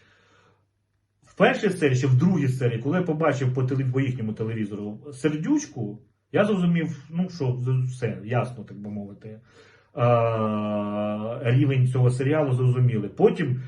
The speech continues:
сердючка війшла зі своєю мамою в все кіно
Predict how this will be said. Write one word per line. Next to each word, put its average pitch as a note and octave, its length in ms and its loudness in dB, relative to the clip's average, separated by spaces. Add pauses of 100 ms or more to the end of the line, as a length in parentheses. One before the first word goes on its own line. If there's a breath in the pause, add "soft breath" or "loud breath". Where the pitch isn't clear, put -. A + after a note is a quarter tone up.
(280 loud breath)
сердючка C3+ 680 2
війшла C#3+ 880 4
зі A2 120 -8
своєю A#2 280 -2
мамою A2+ 520 2
в A#2+ 440 2
все B2+ 280 -4
кіно E3+ 540 -2